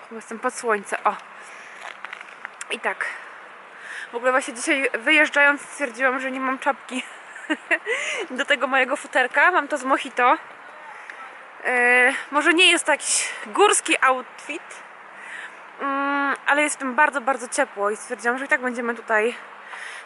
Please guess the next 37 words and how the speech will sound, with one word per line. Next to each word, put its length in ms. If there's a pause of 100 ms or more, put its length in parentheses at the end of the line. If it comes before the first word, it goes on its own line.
e, 520 (540)
tuptać 360
po 100
centrum. 500 (840)
Nie 80
będziemy, 440
znaczy 180
w 20
planach 260
w 40
ogóle 160
był 140
wyjazd 320
na 80
deptak 320
do 120
Wisły. 420 (2000)
No 80
ale 80
tak 140
powiedziałam, 420
był 120
korek, 340
więc 180
przyjechaliśmy 680
sobie 260
do 180
Ustronia, 580 (800)
więc, 420
e, 520 (140)
że 100
tak 100
powiem, 240
ubieraliśmy 460
się 100
bardziej 320
miejsko 580